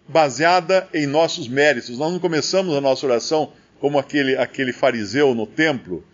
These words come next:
que falava assim: "Ó Deus, eu jejuo não sei quantas vezes, eu dou o dízimo,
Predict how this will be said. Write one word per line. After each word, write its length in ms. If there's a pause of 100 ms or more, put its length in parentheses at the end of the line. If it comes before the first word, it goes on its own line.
(220)
que 120
falava 320
assim: 200
"Ó 260
Deus, 600
eu 160
jejuo 720
não 100
sei 200
quantas 420
vezes, 360
eu 100
dou 240
o 40
dízimo, 800